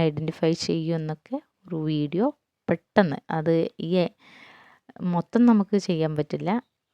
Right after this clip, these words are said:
ഇപ്പം ഈ എക്സാമിന് വേണ്ടിയിട്ട് ഒരു പെട്ടെന്ന് മനസ്സിലാകുന്ന രീതിയിൽ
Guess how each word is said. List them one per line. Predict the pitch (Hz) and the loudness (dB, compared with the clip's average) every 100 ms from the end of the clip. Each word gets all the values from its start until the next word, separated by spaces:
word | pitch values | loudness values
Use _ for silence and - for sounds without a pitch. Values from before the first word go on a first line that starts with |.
| - | -12
ഇപ്പം | - - 175 226 _ - 165 | -12 -8 -4 -4 _ -6 -4
ഈ | 156 160 165 | -2 -4 -4
എക്സാമിന് | - - 165 180 208 196 | -8 -2 -2 2 2 2
വേണ്ടിയിട്ട് | 160 151 143 - 302 _ _ _ _ _ _ - | 0 -2 -4 -4 -6 _ _ _ _ _ _ -10
ഒരു | 185 - | -4 4
പെട്ടെന്ന് | 185 - - 233 233 | 4 4 4 6 6
മനസ്സിലാകുന്ന | 180 170 - 160 156 156 156 | 4 0 -2 0 0 -2 -2
രീതിയിൽ | 147 143 156 | -4 -2 -2